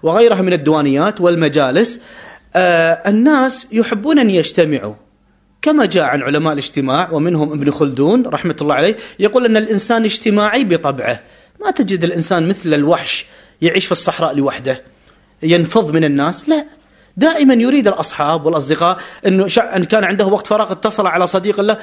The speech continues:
لي-، ليزوره، ليجلس معه، ليتسامر، ليتحدث. هذه قضية طيبة، والنبي صلى الله عليه وعلى آله وسلم كان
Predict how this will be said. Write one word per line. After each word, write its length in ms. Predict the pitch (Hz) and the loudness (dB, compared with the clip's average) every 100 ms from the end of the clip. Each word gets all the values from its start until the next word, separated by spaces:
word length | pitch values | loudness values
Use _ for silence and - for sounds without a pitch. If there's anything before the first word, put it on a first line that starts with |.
| - 165 | -8 -2
لي-، 400 | 185 208 202 202 | 0 2 2 2
ليزوره، 680 | 196 208 160 180 190 190 226 | 2 2 2 2 2 0 0
ليجلس 480 | 156 165 190 214 214 | 2 2 2 -2 -2
معه، 220 | 220 214 | -2 0
ليتسامر، 680 | 196 185 190 165 175 208 220 | 0 0 0 0 0 0 0
ليتحدث. 680 | 190 165 165 190 220 226 233 - - - | 0 -2 -4 -4 -2 0 -2 -4 -20 -8
هذه 200 | 254 247 | -4 -2
قضية 400 | 214 180 233 196 | -4 -4 0 0
طيبة، 360 | 185 240 226 | 0 0 0
والنبي 420 | 147 165 185 240 240 | 0 0 0 -2 -2
صلى 220 | 196 190 | -2 0
الله 120 | 196 | 0
عليه 220 | 175 180 | 0 0
وعلى 340 | 170 151 160 170 | 2 2 2 0
آله 100 | 165 | 0
وسلم 320 | 160 180 220 - - - | 0 0 0 -4 -10 -2
كان 560 | 240 247 214 196 233 | 2 2 2 0 -2